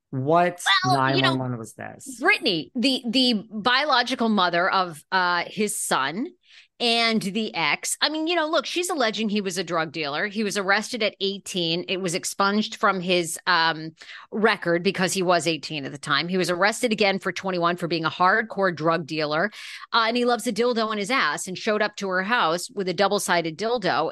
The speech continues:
Speaker 2: and thought she'd be really excited about it. And she was like, "Uh, no, I'm not really into this." He wasn't happy about that. He wants a finger in his butthole all the <laughs> time. I mean, there's a lot of detail. Do
Speaker 1: <sighs>
Speaker 2: we, do we believe her? I mean, you know, she,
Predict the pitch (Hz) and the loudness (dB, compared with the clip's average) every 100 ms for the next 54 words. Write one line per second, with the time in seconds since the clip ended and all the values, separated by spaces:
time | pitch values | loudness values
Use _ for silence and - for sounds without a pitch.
0 | - 196 185 180 180 175 170 - - 165 | -4 -4 0 0 0 -2 -6 -12 -20 -2
1 | 214 202 - 180 180 185 175 - 214 208 | 0 0 -2 -4 -2 0 0 2 0 2
2 | 160 160 151 - 175 175 165 160 - 180 | 2 0 -2 -6 -4 0 0 0 -2 2
3 | 175 170 170 170 156 175 180 156 147 170 | 4 4 4 4 0 -2 0 0 -4 -2
4 | 170 160 160 - 226 214 214 202 185 180 | -2 -2 -4 -4 -4 -4 2 4 4 2
5 | - - - - - _ 220 214 190 185 | -4 -10 -20 -20 -20 _ -4 2 2 0
6 | 151 170 165 165 156 143 - 170 214 196 | 0 0 0 -2 0 0 2 4 4 2
7 | 175 170 170 165 - 196 190 180 151 196 | -6 -6 -6 -4 -2 0 0 -2 0 2
8 | 175 175 175 170 165 - - 226 311 - | 2 2 2 0 -2 -6 -6 -4 -2 0
9 | 427 453 440 359 - 359 - 349 - - | -2 -2 -2 -2 -2 -4 -6 -8 -10 -8
10 | 185 160 - - - 539 247 453 427 453 | -6 -6 -6 -10 -10 -4 4 6 6 4
11 | 427 427 - _ 453 415 415 427 370 415 | 2 0 -14 _ -2 0 0 0 0 0
12 | 480 359 359 370 359 349 359 403 349 349 | 2 6 6 6 4 0 -2 0 0 -2
13 | 320 - 370 392 392 | -8 -6 -6 -6 -8